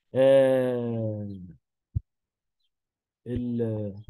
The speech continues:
آه... بعد كده لو حبينا نحسب ال، اللامدا، اللامدا لازم نبقى عارفين الكي والدلتا تي والدلتا اكس. الدلتا تي اوريدي عطاها لنا اهي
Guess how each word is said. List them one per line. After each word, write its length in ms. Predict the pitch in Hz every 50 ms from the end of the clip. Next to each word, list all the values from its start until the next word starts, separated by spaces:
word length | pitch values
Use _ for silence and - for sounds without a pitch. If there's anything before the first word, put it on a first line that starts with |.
| - - _ _ _ _ _
آه... 160 | 113 117 117 117
بعد 240 | 123 170 185 180 165
كده 260 | 165 185 170 151 143
لو 120 | 139 143
حبينا 540 | 135 - - 131 135 151 175 160 135 113 104 - _ _ _ _ _ _ _ -
نحسب 440 | 143 160 160 - - 120 110 107
ال، 360 | - - 117 117 113 110 107 110 110 107 104 104 104 101 101 98 98 95 - 104
اللامدا، 480 | 117 120 127 139 143 143 135 220 214 _ _ _ _ _ _ _ _ _ _ _ _ _ _ _ _ _ -
اللامدا 300 | 104 117 135 143 131 123
لازم 220 | 127 123 127 127 123
نبقى 160 | 117 117 110
عارفين 240 | 107 110 - 131 117
الكي 240 | 110 110 - 135
والدلتا 360 | 120 113 110 113 113 113 113 110
تي 140 | 110 175
والدلتا 360 | 170 127 117 110 107 - - 113
اكس. 300 | - _ - - - _ _ _ _ _ _ _ 110
الدلتا 320 | 135 156 233 247 - 226
تي 120 | - - 262
اوريدي 260 | 220 196 202 185 170
عطاها 280 | 151 143 - 123 143
لنا 120 | 160 135 131
اهي 140 | 165 214